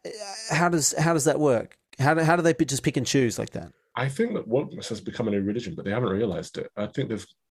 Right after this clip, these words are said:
Speaker 2: forgotten about Christ, or they think that Christ is their personal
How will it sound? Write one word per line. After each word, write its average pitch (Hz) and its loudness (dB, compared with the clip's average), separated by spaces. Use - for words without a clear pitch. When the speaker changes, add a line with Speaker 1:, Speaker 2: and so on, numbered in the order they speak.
Speaker 2:
forgotten 107 -6
about 85 -6
Christ, - -8
or 101 4
they 101 4
think 104 -4
that 92 -8
Christ 101 0
is 95 -4
their 92 0
personal 95 -4